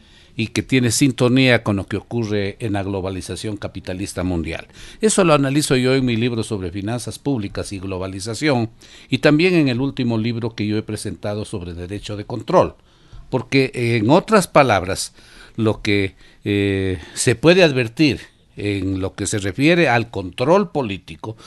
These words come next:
tanto en la Constitución del do-, de mil novecientos noventa y ocho como del dos mil ocho,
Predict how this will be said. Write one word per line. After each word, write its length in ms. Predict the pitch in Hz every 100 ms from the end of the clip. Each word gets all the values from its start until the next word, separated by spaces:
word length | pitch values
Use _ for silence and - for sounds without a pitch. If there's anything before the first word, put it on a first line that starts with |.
| - -
tanto 300 | - 139 -
en 80 | 139
la 140 | 117 -
Constitución 600 | 90 98 - 95 135 139
del 120 | 123
do-, 300 | 101 101 104
de 140 | 98 92
mil 160 | 135
novecientos 420 | 139 117 131 131
noventa 300 | 127 117 113
y 80 | 123
ocho 240 | 117 - 90
como 260 | 92 92
del 140 | 92 90
dos 180 | 95
mil 160 | 127 180
ocho, 320 | 175 - 131